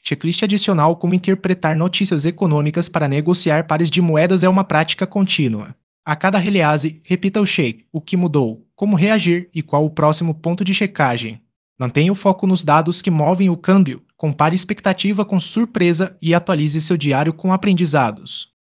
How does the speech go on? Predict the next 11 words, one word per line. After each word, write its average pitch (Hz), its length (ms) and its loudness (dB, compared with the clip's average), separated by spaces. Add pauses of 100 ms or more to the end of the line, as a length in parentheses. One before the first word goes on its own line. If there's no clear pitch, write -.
(140)
O 120 120 -4
uso 160 180 -2
de 190 80 -2
N 180 140 0
L 175 180 0
P 185 160 -4
financeiro 175 680 -2
é 190 140 0
útil 208 260 -2
como 202 300 -2
confirmação, 175 840 -2